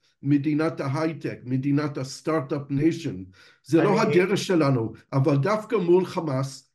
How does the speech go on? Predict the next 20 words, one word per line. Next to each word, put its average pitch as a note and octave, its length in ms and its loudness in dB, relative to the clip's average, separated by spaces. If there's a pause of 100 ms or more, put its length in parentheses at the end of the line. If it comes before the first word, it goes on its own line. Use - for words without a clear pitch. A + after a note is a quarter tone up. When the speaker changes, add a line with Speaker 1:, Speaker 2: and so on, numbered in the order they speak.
(120)
Speaker 1:
אנחנו F#3 420 -4
פסיביים. G#3 680 -4
Speaker 2:
בוא E3 140 2
נגיד, F#3 540 2
בוא E3+ 80 2
נגיד F#3 300 2
את F#3 60 -4
זה - 100 -4
ככה, D3+ 220 -2
זה C3 80 -6
לא D3+ 160 0
דרכה D#3+ 240 0
של D3+ 160 -8
מדינת D3 220 -2
ישראל, F3 380 -4
זה D3 60 -2
דרכה C3 480 -4
של D3 200 -6
ממשלת C#3 600 -4
ישראל, A2 460 -10